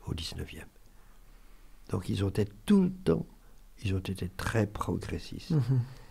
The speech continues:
Speaker 1: Et moi, j'ai travaillé deux ans pour une O N G Quaker américaine, et ça a été de très, très loin l'expérience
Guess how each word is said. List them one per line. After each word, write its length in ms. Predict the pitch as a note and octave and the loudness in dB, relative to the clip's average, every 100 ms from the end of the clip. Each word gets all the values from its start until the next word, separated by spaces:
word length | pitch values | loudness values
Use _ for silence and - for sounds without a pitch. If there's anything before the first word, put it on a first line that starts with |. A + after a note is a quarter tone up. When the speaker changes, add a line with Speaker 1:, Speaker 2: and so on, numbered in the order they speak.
| - | -6
Speaker 1:
Et 100 | F2 | -2
moi, 120 | F2 | 2
j'ai 160 | F#2+ F2+ | 2 2
travaillé 380 | - A2 G2 F2+ | 4 6 6 4
deux 420 | G#2 C#3 D#3 A#2+ | 10 12 12 10
ans 180 | G#2 - - | 6 2 -2
pour 180 | F2+ | -2
une 120 | F2 F2 | 0 0
O 180 | F2+ - - | -2 -4 -4
N 120 | F#2+ | -2
G 300 | F2+ F#2 F2+ - - - - - - - - - | -2 -4 -6 -10 -14 -14 -16 -18 -18 -18 -16 -2
Quaker 420 | A2 G2 F#2+ F2+ | 0 2 0 0
américaine, 680 | F2+ F#2 F2+ F2+ - F2+ F2+ - | 0 0 -2 -4 -2 -2 -4 -6
et 80 | F#2+ | -8
ça 160 | - F#2 | -2 -2
a 20 | |
été 200 | - G2 | 0 -2
de 140 | G#2+ E2+ - | -2 -6 -6
très, 420 | - - D3 C3 - | -4 2 4 4 2
très 380 | - - A2+ G2 - | -6 0 2 0 0
loin 200 | G2 G2+ - - - - - - - - | -2 -2 -4 -18 -20 -20 -20 -20 -20 -14
l'expérience 880 | - - F#2+ G2 G2 F2 - - | -12 -6 0 2 2 0 -6 -10